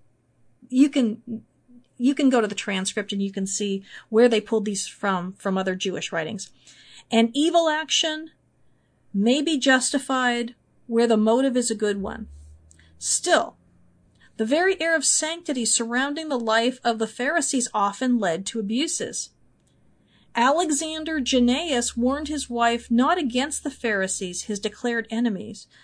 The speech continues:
but against the chameleon, or hyena-like hypocrites who acted like Zimri and claimed the reward of Phineas. And ancient Beretta, uh, enumerates that there were seven classes of Pharisees, of which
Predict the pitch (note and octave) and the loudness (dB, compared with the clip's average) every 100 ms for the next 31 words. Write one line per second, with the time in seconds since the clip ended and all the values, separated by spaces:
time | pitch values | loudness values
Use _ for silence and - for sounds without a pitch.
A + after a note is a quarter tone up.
0 | - - _ B3 B3 A#3 C4 C4 - A#3+ | -20 -20 _ 4 4 4 2 2 0 -4
1 | - A#3 A3+ B3+ C#4+ A#3 F3+ G3+ - _ | 0 2 4 2 0 -2 -4 -8 -16 _
2 | _ _ _ A#3 A3 G#3+ - B3+ B3+ D4 | _ _ _ -2 0 0 0 2 2 0
3 | F4+ D#4+ A#3 A3 A3+ A3+ - C#4+ C4+ - | 0 0 2 4 2 -2 -6 -4 -6 -4
4 | G#3 G3 A#3+ - A3 - A3+ G#3+ G3+ G#3 | -4 -4 -6 -2 -2 -2 -6 -4 -4 -2
5 | G3+ D#4 D#4+ D#4+ D#4+ A#3 G3 F#3+ - A3 | -2 0 -2 -6 -6 -2 -4 -4 -2 0
6 | B3+ D4 D4+ D#4 D4+ A#3 A3 A3 A3 A3+ | 0 -2 -4 -4 -4 0 0 0 -2 -4
7 | - - F#3+ - - - - - _ _ | -10 -10 -8 -10 -14 -14 -14 -16 _ _
8 | _ _ _ _ _ _ _ _ _ _ | _ _ _ _ _ _ _ _ _ _
9 | _ _ _ _ B3+ C4 B3+ B3+ D4+ D#4+ | _ _ _ _ 0 4 2 2 -2 0
10 | E4 C#4 C4+ C4+ C#4+ C#4 C4+ B3+ A#3+ A3+ | -2 0 2 2 4 4 4 2 4 2
11 | - A3+ B3+ E4+ F4 D4+ A3 - - A3+ | 4 6 6 4 0 0 0 -4 -4 -4
12 | A3 A#3+ B3+ B3+ A3+ G#3+ - C4+ C#4+ D#4 | 0 2 2 2 -2 -2 2 2 2 -4
13 | D4 C#4+ C4+ B3+ B3 A#3 - C#4 B3 A3 | -6 0 0 0 -4 -6 -2 0 2 0
14 | - G#3+ G#3 - A3+ A#3+ A#3+ A#3 - | -4 -6 -6 -4 -4 -2 -2 -2 -6